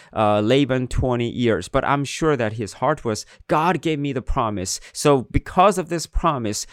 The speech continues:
I will do whatever I can do because I trust the Lord." So that's something that you and I need to do, that we need to be faithful because God is faithful,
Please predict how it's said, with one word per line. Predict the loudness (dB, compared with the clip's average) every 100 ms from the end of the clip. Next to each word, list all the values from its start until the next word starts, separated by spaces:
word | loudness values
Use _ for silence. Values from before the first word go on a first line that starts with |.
| -6 0
I | 2
will | 2
do | 0 0
whatever | 0 0 -2 -2
I | -2
can | -4 -6 0
do | 2 2 0 -6 -8
because | -6 -6 -6
I | -6 -6 -8
trust | -4 -2 -2 -6 _ -6
the | -4
Lord." | 0 0 0 -6 -16 -20
So | 0 2 2
that's | 2 0 0
something | -4 -4 -2
that | 0 0 -2
you | -4 -2
and | -2
I | -2
need | -2 -4
to | -8
do, | -10 0 2 2 -2 -8
that | -6 -4
we | 0 0 0 -4 -8
need | -6 -4 -4
to | -8
be | -4 -2 -4 _ -6
faithful | -4 -2 -4 -4
because | -4 -8 -8
God | -4 -2 -2 -4
is | -2 -2 -2 -10 _
faithful, | 0 0 2 4 4